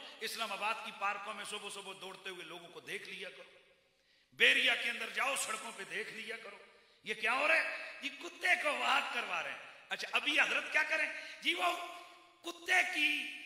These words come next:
ए, जिसे कहते हैं, ए, श-, शैम्पू, क्या वॉशिंग कर रहे हैं, शैम्पू कर रहे हैं कुत्ते को। हाय हाय, अपने जूते साफ नहीं किए, उसके लिए मुलाजम रखे हैं।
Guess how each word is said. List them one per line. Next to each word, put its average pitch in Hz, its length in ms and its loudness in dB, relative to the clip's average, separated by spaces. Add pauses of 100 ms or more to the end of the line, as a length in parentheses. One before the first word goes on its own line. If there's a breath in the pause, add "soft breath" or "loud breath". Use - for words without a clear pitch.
(140)
ए, 233 80 2
जिसे 269 280 0
कहते 285 260 0
हैं, 247 560 0 (460)
ए, 180 40 -12
श-, - 320 -2
शैम्पू, - 340 -4
क्या - 160 -2
वॉशिंग - 500 0
कर 302 80 2
रहे 233 120 0
हैं, - 280 -12
शैम्पू 330 460 4
कर 320 200 2
रहे 302 120 4
हैं - 80 -4
कुत्ते 240 260 -4
को। 208 120 -10 (480)
हाय 156 180 -4 (760)
हाय, 185 160 2 (1080 loud breath)
अपने 269 420 0
जूते 247 480 -6
साफ 226 360 -4
नहीं 269 180 -4
किए, 220 180 -8
उसके 226 300 -8
लिए 226 160 -6
मुलाजम 196 460 -4
रखे 190 240 -8
हैं। 156 280 -12